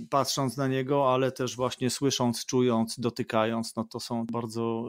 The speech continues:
fajne rzeczy, które mamy zupełnie darmo i tak jak mówię, one, one niczego nie wykluczają, one mogą być tylko jakimś tam bonusem. No, ale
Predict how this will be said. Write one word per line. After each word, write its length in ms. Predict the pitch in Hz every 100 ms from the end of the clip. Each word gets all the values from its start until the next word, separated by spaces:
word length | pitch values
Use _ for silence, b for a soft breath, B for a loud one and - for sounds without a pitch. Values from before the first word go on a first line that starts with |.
| -
fajne 260 | 143 135
rzeczy, 220 | 127 131
które 200 | - 131
mamy 220 | 127 127 123
zupełnie 420 | 127 135 127 120
darmo 420 | 120 135 156 147
i 140 | 135
tak 160 | 123 127
jak 100 | 123
mówię, 220 | 127 120
one, 280 | 131 131 127
one 240 | 135 135
niczego 340 | 139 127 151 147
nie 120 | 139
wykluczają, 600 | 127 - 135 147 131 113
one 140 | 113
mogą 320 | 117 120 120 117
być 160 | 113
tylko 240 | - 123 123
jakimś 240 | - 117
tam 240 | 120 117 113 _
bonusem. 480 | 117 120 110 - - 190
No, 140 | 254
ale 200 | 262 226